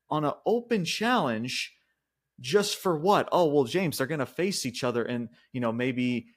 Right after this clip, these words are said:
in the foreseeable future. It's, it's long term. They can also play this story, you know, down the road wh-, when, when the timing is right. But guys, you've already wasted the match, though, man. It do-,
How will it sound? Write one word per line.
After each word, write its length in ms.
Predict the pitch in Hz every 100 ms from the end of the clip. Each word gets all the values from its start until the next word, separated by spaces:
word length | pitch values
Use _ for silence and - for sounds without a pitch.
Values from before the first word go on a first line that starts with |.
| _
in 120 | 127
the 80 | 127
foreseeable 540 | 123 127 - 135 120 120
future. 500 | - 190 - 101 104
It's, 160 | -
it's 280 | 107 110 -
long 400 | 123 156 156 135
term. 400 | - 196 165 98
They 120 | 104
can 200 | - 110
also 320 | 127 131 135
play 300 | 123 - 135
this 220 | 127 123 -
story, 440 | - 131 131 123 - _ _ -
you 140 | 131
know, 140 | 123
down 320 | 120 143 147 131
the 80 |
road 520 | 120 160 202 147 113 101 _ _
wh-, 240 | 117 131
when, 300 | 117 120 117
when 140 | 120 113
the 80 | 113
timing 420 | - 151 143 123
is 180 | 110 131
right. 240 | 202 147
But 160 | - -
guys, 360 | 214 196 117
you've 120 | 139
already 320 | 156 233 214 143
wasted 640 | 120 170 220 - - 139
the 120 | 127
match, 560 | 113 151 247 240 - -
though, 160 | 104
man. 400 | 98 123 240 262 - - _ _ _ _ _ _
It 200 | 202 -
do-, 180 | -